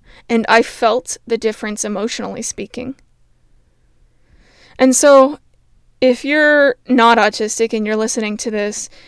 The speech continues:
it might be a little bit confusing to hear that, because you're probably thinking, "Well, why would it be hard to know what you're feeling?" Well, this is something that is unfortunately extremely prevalent in autism,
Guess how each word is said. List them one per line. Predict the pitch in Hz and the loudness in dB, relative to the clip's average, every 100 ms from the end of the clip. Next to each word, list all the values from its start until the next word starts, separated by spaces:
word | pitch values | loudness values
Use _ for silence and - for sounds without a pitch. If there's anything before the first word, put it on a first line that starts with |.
| _ | _
it | - | -4
might | 226 285 | 0 0
be | 285 | 2
a | 277 | 2
little | 269 247 | 6 6
bit | 240 - | 4 -2
confusing | 233 220 214 208 214 | -6 -6 -8 -8 -8
to | 214 | -8
hear | 233 277 | -2 0
that, | 247 185 104 | 0 -2 -6
because | 208 247 226 233 | -8 -6 -4 -6
you're | 254 | -4
probably | 277 262 262 240 | -2 -2 0 -2
thinking, | - 233 240 240 226 226 - _ _ _ _ _ | 0 -4 -4 -6 -8 -12 -20 _ _ _ _ _
"Well, | - 226 247 262 247 | -18 -12 4 6 6
why | 220 226 240 | 4 4 6
would | 277 277 | 6 0
it | - _ - | -6 _ -8
be | 247 | -6
hard | 233 240 233 226 208 _ _ | -2 2 2 0 -6 _ _
to | - | -4
know | 220 220 | 0 2
what | 240 240 | 2 2
you're | - | -2
feeling?" | 220 233 220 - - _ _ _ _ _ _ _ - - - _ | -4 -6 -6 -10 -18 _ _ _ _ _ _ _ -20 -20 -20 _
Well, | 254 | 2
this | 277 294 | 4 0
is | 277 | -2
something | - 233 233 233 | -2 -2 -4 -6
that | 220 | -8
is | 220 - - | -8 -8 -6
unfortunately | 226 214 233 220 226 220 214 | -8 -6 -8 -8 -10 -10 -10
extremely | 202 - - 247 269 277 226 | -10 -12 -8 -4 -2 -2 -4
prevalent | 208 - 220 214 208 202 208 | -8 -8 -8 -8 -10 -12 -12
in | |
autism, | 190 196 - 196 202 196 | -12 -12 -16 -16 -16 -16